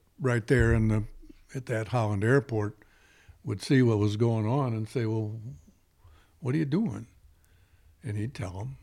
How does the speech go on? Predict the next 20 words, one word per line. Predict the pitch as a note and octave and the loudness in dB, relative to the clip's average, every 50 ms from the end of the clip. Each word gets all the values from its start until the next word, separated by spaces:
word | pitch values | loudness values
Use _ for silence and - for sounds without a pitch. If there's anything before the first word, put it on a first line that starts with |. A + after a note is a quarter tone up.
| - _ _ | -20 _ _
and, | - A2 G2+ G2 G2 G2 | -12 -10 -10 -10 -10 -10
uh, | G2 G2+ G#2 G2+ G#2 - _ _ - - | -8 -8 -8 -10 -10 -12 _ _ -20 -20
they'd | - - | -18 -14
say, | - A2 F#2 E2+ - - | -12 -12 -12 -12 -14 -14
"Oh, | D#3+ F3 F3 | -14 -14 -12
man, | B2 G2+ C#3 D#2 A#2+ | -12 -10 -10 -8 -6
that's | G2+ A2 D3+ F3 - | -6 -6 -8 -8 -12
cool. | _ - D3+ D#3 F3+ D3+ A2 G#2 _ _ _ _ _ _ _ _ _ _ _ _ _ _ _ _ _ _ D#3+ | _ -10 -8 -8 -8 -8 -12 -14 _ _ _ _ _ _ _ _ _ _ _ _ _ _ _ _ _ _ -14
I | G#3 F#3 A#2 | -10 -10 -10
can | D#3+ - G#3 D#3 | -8 -6 -8 -6
do | G#2 G2+ F2+ - | -6 -8 -12 -12
that." | - E2 E2 E2+ - - - _ _ _ _ _ _ _ _ _ _ _ _ _ _ _ _ _ _ _ _ _ _ | -14 -14 -12 -14 -14 -14 -16 _ _ _ _ _ _ _ _ _ _ _ _ _ _ _ _ _ _ _ _ _ _
And | - G#2+ G#2+ G#2 G2+ F#2+ F#2+ F#2+ - - _ _ _ _ _ _ _ _ _ _ _ _ _ _ _ _ _ _ _ _ _ _ _ _ _ _ _ _ _ _ _ _ | -4 -4 -2 -2 -2 -4 -6 -8 -12 -20 _ _ _ _ _ _ _ _ _ _ _ _ _ _ _ _ _ _ _ _ _ _ _ _ _ _ _ _ _ _ _ _
I | C3+ A2+ A#2 D3 | -2 0 2 4
got | C#3 B2+ A2+ G#2+ G#2 | 4 4 4 4 4
into | A2 G#2 G#2 G2+ - A#2 A2 A2+ | 2 2 0 0 2 2 2 2
it | A#2 - | 0 -2
through | - - B2 A#2 A2+ A2+ A2 A2+ A2 | -2 -2 0 2 2 2 2 2 0
Bill | G#2+ G#2 A#2+ A#2+ A#2+ | 2 2 2 4 4
Middleton, | A#2+ C#3 E3 D#3 G2+ - - C#3+ D#3 D3 | 4 2 2 0 -2 -6 -10 -14 -14 -14